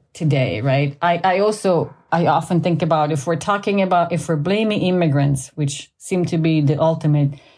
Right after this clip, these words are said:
uh, scapegoat. What are we not talking about, right? Um,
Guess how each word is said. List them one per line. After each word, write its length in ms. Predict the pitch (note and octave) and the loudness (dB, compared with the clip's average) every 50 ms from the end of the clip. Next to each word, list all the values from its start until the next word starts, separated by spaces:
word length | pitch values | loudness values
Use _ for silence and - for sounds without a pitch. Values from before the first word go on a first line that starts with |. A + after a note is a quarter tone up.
| _ _ _ _ _ - | _ _ _ _ _ -2
uh, 300 | D#3 D3+ D3 C#3+ C#3 C3 | 0 2 2 2 2 0
scapegoat. 640 | - - - - C4+ C4+ B3 A#3+ B3 F#3 E3 D3 D#3 | -2 -6 -6 -2 0 0 0 0 0 -2 0 0 2
What 160 | E3+ F#3 G3 | 2 2 2
are 120 | G3+ G3+ | 2 2
we 160 | F#3+ F3+ F3 | 2 2 2
not 260 | F3 D#3+ C#3+ D3+ D#3+ - | 2 2 2 2 0 -2
talking 380 | - D3 D3 C#3+ D3+ D3 C#3 | -2 -2 -2 0 0 0 2
about, 380 | C3+ C3 B2+ B2+ B2 B2+ C3 - | 2 2 0 -2 -2 -2 -2 -2
right? 420 | C#3+ - - D3 D3 C#3+ C3 - _ _ _ _ _ _ _ - | 0 0 0 -2 -2 -4 -8 -12 _ _ _ _ _ _ _ -2
Um, 640 | E3 E3 D#3+ D3+ D3+ D3 C#3+ C3+ C#3 C#3 C#3+ C#3+ | 0 2 2 2 2 2 4 4 4 4 2 2